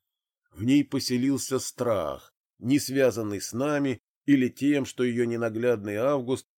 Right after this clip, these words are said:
оказывается способен засматриваться на других женщин. Что-то держало её как в тисках и не давало покоя. Что-то случилось.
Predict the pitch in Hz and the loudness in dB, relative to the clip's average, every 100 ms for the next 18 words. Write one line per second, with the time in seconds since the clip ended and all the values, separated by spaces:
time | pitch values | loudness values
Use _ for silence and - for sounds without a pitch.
0 | _ - 110 143 151 123 135 127 127 - | _ -8 -4 0 0 0 0 0 -4 -4
1 | 120 113 131 120 113 104 104 110 127 143 | -4 -2 -2 0 -2 -4 -4 -2 -2 -2
2 | - 123 117 - 113 107 101 98 101 101 | 0 0 0 -4 -6 -6 -6 -6 -6 -6
3 | 90 85 67 62 - 65 55 _ _ _ | -6 -8 -8 -12 -16 -16 -18 _ _ _
4 | _ _ _ _ - - - 170 165 151 | _ _ _ _ -14 -14 4 4 4 -2
5 | 113 143 123 110 151 143 135 131 135 - | 2 0 0 -2 0 2 2 2 0 0
6 | 135 127 - 131 120 - 101 82 67 69 | -2 -2 -4 -6 -6 -6 -4 -2 -4 -8
7 | - _ _ _ 135 139 131 127 135 131 | -20 _ _ _ 0 2 6 6 6 4
8 | 127 127 - 98 80 71 67 62 _ _ | 4 2 0 -4 -4 -4 -8 -12 _ _
9 | _ - - 156 147 139 143 139 - 90 | _ -18 0 2 2 0 0 -2 -2 -8
10 | 76 69 65 - - | -6 -8 -8 -14 -20